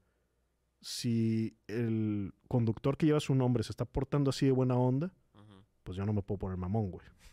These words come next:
Speaker 2: Sí, claro.
Speaker 1: Por tanto, y eso era un manejo muy, muy agradable en ese sentido. Pero sí, fue muy tortuoso también en muchos otros sentidos. Fue el,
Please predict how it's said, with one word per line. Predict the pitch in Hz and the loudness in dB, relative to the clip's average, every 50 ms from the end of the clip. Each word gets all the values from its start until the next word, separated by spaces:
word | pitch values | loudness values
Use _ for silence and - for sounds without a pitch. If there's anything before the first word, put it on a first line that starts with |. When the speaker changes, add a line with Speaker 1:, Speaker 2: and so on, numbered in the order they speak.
| - _ | -20 _
Speaker 2:
Sí, | - - - 101 | -20 -20 -20 -20
claro. | - - - - | -20 -20 -12 -10
Speaker 1:
Por | - 98 101 | -8 -6 -2
tanto, | - 117 110 98 - 98 | 0 0 0 -2 -2 -4
y | 98 | -4
eso | 101 - - 123 113 110 107 - - - - - - - - _ _ _ - | -4 -2 -2 -2 0 0 -2 -4 -8 -16 -20 -20 -20 -20 -20 _ _ _ -2
era | 117 117 | 0 0
un | 117 123 120 | 2 2 2
manejo | 120 117 117 110 - - | 2 2 0 0 -2 -2
muy, | 113 113 113 113 113 113 110 110 110 107 104 101 98 - | -2 0 0 2 2 2 2 2 0 0 0 -2 -4 -4
muy | - 101 110 117 120 | -4 -2 0 2 2
agradable | 123 123 110 101 101 101 98 90 90 | 2 2 2 2 2 0 -2 -2 -4
en | 92 | -6
ese | 95 - - - | -6 -8 -10 -12
sentido. | - 98 92 - - 95 92 - _ _ _ _ _ _ _ _ _ _ - | -12 -12 -10 -8 -8 -10 -10 -10 _ _ _ _ _ _ _ _ _ _ -2
Pero | 131 120 113 107 | 0 2 2 2
sí, | - - 156 120 107 95 | 2 2 2 2 0 0
fue | - - 120 113 | -2 -2 0 0
muy | 117 117 117 | 2 0 0
tortuoso | - - 123 113 - - 113 107 104 - - 110 | 0 -2 -2 -2 -2 -2 -2 -2 -2 -4 -6 -10
también | - - 101 101 101 101 104 | -8 -6 -6 -4 -2 -2 -2
en | 104 | -2
muchos | 107 107 107 120 135 135 127 - - 104 98 - | -2 -2 0 0 -2 -2 -4 -4 -6 -8 -6 -6
otros | 101 95 - 98 95 | -8 -8 -8 -10 -10
sentidos. | - 98 95 90 - 95 95 95 95 95 - - - _ _ _ _ _ _ _ _ _ _ _ _ _ _ - | -8 -8 -8 -8 -6 -6 -6 -6 -6 -6 -8 -12 -16 _ _ _ _ _ _ _ _ _ _ _ _ _ _ -6
Fue | - - 117 110 107 107 104 104 101 101 90 - | -2 0 2 2 2 2 2 0 0 -2 -2 -4
el, | 113 104 107 101 98 95 90 - | -4 -4 -2 -2 -2 -4 -6 -8